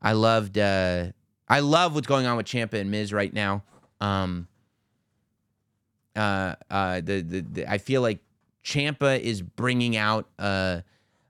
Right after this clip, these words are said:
a, a, a, a very violent, angry side of the Miz, and I think that's really, really good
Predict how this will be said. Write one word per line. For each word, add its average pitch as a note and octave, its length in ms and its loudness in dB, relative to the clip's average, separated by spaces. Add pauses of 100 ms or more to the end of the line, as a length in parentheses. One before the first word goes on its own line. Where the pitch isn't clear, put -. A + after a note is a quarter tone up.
a, - 60 -6
a, F2+ 360 -4
a, F2+ 540 -10 (160)
a F#2+ 100 -6
very G#2+ 240 2
violent, G#2 800 -2 (360)
angry A2 400 0
side G2+ 520 0 (160)
of G2+ 140 -4
the G2 60 -2
Miz, G2+ 360 -2
and G2+ 100 -8
I G2+ 60 -2
think A2 140 -6
that's A2+ 140 -6
really, G#2 440 -2
really G2 180 -2
good F2+ 340 -6